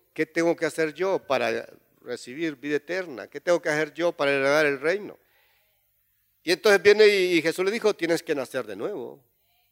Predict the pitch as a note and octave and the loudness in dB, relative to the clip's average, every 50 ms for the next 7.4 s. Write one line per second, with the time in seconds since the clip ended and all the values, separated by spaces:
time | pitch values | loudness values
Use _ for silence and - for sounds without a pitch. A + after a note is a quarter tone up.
0 | _ _ _ _ _ _ _ _ _ _ G#2+ G#2 - B2 B2 A#2+ A2 A2+ G#2 A#2 | _ _ _ _ _ _ _ _ _ _ -18 -12 -6 -6 -6 -4 -6 -8 -4 -2
1 | B2+ C3 A#2+ G#2+ G#2 G2 F#2 F2 F2 - _ _ - - C#3+ _ - - _ _ | -2 -2 -2 -4 -8 -10 -10 -12 -18 -20 _ _ -20 -20 -20 _ -20 -20 _ _
2 | _ _ _ _ _ _ _ - B2 D#3 G3+ A3 A3 G#3 G3+ A3 A3+ G#3+ A3 G#3+ | _ _ _ _ _ _ _ -2 2 2 4 6 6 6 6 6 8 8 6 6
3 | G#3+ G#3 G3+ F#3 G#3+ A#3 A3+ G3 E3+ C#3+ A#2+ G2 F#2 F#2 _ - G#2 D3 G#3 - | 4 2 0 4 4 4 4 2 -2 -6 -8 -10 -10 -16 _ -8 -2 -2 2 4
4 | A3+ A3 G3+ F#3 G3+ G3+ G3 F3+ F#3 - - G3+ A3 G3 F#3+ F3 - G#2 - _ | 4 4 4 4 4 2 2 0 -2 -6 0 0 0 0 0 -10 -12 -16 -16 _
5 | _ _ _ _ _ _ _ _ _ _ _ _ _ _ _ _ _ _ _ _ | _ _ _ _ _ _ _ _ _ _ _ _ _ _ _ _ _ _ _ _
6 | _ _ _ _ G3 B3+ C4 C4 A#3 A#3 A3+ G3+ G#3+ A3 A3 G3+ G#3+ - - A#3+ | _ _ _ _ 0 0 2 4 4 4 4 2 2 0 0 0 -4 -6 -6 -6
7 | B3 B3+ A3+ - _ - C#2+ | -6 -6 -12 -14 _ -20 -20